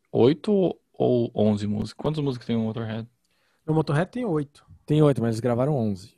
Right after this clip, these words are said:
Speaker 2: Eles
Speaker 1: Ah, eles
Speaker 2: gravaram
Speaker 1: gravaram
Speaker 2: onze.
Speaker 1: onze, ok.
Speaker 3: É. O... e é legal nesse álbum, cara, que é o primeiro álbum que o Snaggletooth aparece, né? Que é o War Pig, né?
Speaker 2: Que
Speaker 1: Uhum.
Speaker 2: é, é o mascote. O,
Speaker 3: É o mascote, é.
Speaker 2: o mascote do
Speaker 1: Massacote.
Speaker 2: Motorhead.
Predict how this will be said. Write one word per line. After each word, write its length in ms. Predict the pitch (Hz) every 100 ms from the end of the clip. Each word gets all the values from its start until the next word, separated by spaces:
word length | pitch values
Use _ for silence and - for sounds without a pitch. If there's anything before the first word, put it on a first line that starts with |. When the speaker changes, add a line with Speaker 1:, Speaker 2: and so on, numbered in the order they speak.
| -
Speaker 2:
Eles 120 | 127
Speaker 1:
Ah, 120 | 110
eles 100 | 101
Speaker 2:
gravaram 220 | 107 104
Speaker 1:
gravaram 140 | 107 110
Speaker 2:
onze. 80 | -
Speaker 1:
onze, 40 |
ok. 460 | - - _ - 95
Speaker 3:
É. 100 | 87 _ _ _ _ _ _
O... 600 | 139 127 131 135 131 139 - _
e 60 | -
é 40 |
legal 200 | 147 175
nesse 240 | 254 349 -
álbum, 300 | 175 240 127
cara, 260 | 113 98
que 80 | 95
é 40 | 131
o 40 |
primeiro 300 | 139 143 170
álbum 260 | 160 180 180
que 160 | -
o 300 | 185 190 180
Snaggletooth 680 | 170 139 156 160 156 165 156
aparece, 500 | 175 180 165 147 -
né? 100 | 113
Que 120 | -
é 40 | 120
o 240 | 117 113 110
War 180 | 110 101
Pig, 320 | 120 117 104
né? 240 | 101 101 - 117 113
Speaker 2:
Que 80 |
Speaker 1:
Uhum. 60 | 151
Speaker 2:
é, 260 | 180 160 160
é 80 | 170
o 60 | 160
mascote. 600 | 190 - 165 151 - 143
O, 200 | 143 131
Speaker 3:
É 40 |
o 40 |
mascote, 680 | 123 123 131 131 107 98 -
é. 220 | 107 95 95
Speaker 2:
o 40 |
mascote 180 | 135 117
do 60 | 110
Speaker 1:
Massacote. 520 | 107 - 160 156 -
Speaker 2:
Motorhead. 320 | 147 131 120